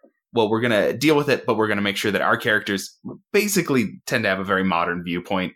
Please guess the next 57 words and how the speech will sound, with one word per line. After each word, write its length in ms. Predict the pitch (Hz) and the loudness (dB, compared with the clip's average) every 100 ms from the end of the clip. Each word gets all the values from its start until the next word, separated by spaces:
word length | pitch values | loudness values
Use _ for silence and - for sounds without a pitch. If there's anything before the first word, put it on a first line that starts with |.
| - | -4
of 140 | 101 | -4
it 180 | 92 87 - | -2 -2 -2
and 100 | 104 | -2
a 40 | |
very 200 | 104 107 | 0 0
modern 340 | 98 95 101 | 2 2 0
understanding 720 | 87 98 92 - 82 87 90 - | 0 -2 -2 -4 -4 -4 -4 -2
of, 340 | 90 90 87 - - - - | -2 -2 -4 -12 -20 -14 -2
yeah, 180 | 123 | 0
the 100 | 110 | 0
system's 360 | 113 127 - 117 | 0 -2 -2 -4
pretty 220 | - 120 | -2 -2
racist, 560 | 95 95 92 82 - - - _ - | 0 0 0 -2 -2 -6 -12 _ -2
but 80 | 113 | 0
we're 140 | 143 | 2
not. 320 | 87 78 - - _ _ _ - | 0 -4 -6 -14 _ _ _ 0
But 160 | 131 | 0
the 60 | 117 | 2
system 360 | - 147 120 101 | 0 0 2 0
is, 180 | 92 95 | 0 0
so 80 | |
we 80 | 101 | -2
can't 220 | 98 107 | -2 -2
use 160 | 95 85 | -2 -4
the 80 | 82 | -4
system." 420 | 95 85 76 76 _ _ _ _ | -2 -2 -6 -8 _ _ _ _
And, 160 | 110 107 | -4 -2
like, 160 | 95 90 | -2 0
when 140 | 123 | 0
they 100 | 113 | 0
go 180 | 113 127 | 2 2
to 120 | 120 | 2
the, 480 | 110 107 104 101 95 - | 2 2 4 4 4 0
the 100 | 110 | -2
apartment, 440 | 98 110 98 92 | 0 0 0 -4
they're 100 | 92 | -2
like, 180 | 90 - | -4 -2
"Well, 140 | 120 | 0
all 100 | 117 117 | 2 2
the 60 | |
neighbors 320 | 110 107 104 104 | 0 -2 -2 -2
are 40 | |
black, 240 | 98 92 - | 0 -2 -2
so 100 | 98 | -2
they 100 | 92 | -2
won't 220 | 87 78 | -2 -4
talk 220 | 82 - | -6 -6
to 140 | - 50 | -10 -6
us." 300 | - - - _ _ _ | -6 -6 -12 _ _ _
Um, 400 | 92 90 85 76 - _ _ _ _ - - | -4 -2 -4 -8 -14 _ _ _ _ -20 -6
and 100 | 120 | -2
so 240 | 120 117 98 101 | 2 2 2 0
that 260 | 131 135 | -2 -2
part, 320 | - 139 131 - | 0 0 0 -2
I 60 | 120 | -2
was, 100 | 113 | 0
like, 160 | 98 | -4